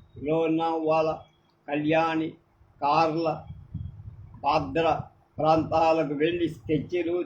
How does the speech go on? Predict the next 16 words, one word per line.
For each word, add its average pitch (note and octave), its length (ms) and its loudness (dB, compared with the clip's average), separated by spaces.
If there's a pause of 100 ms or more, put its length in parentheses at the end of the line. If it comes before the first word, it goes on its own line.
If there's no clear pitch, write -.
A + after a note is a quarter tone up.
(100)
దృశ్య D3+ 320 -4
చిత్రాలు D#3+ 800 2
చిత్రిస్తూ C#3+ 1000 -4 (640)
రెండేసి D#3 600 0
రోజులు D#3+ 480 0
ఆ C#3+ 220 2
ప్రాంతాల్లో D#3 1000 2
తిరుగు, D3 360 -2 (520)
ఆకలి D#3+ 460 2
వేసినప్పుడు D#3 640 2
తన D3 300 2
వెంట D3+ 420 0
తెచ్చుకున్న D#3 680 0
ఫలాలు D3+ 720 2
మాత్రమే D#3 840 2
తింటూ C#3+ 400 -2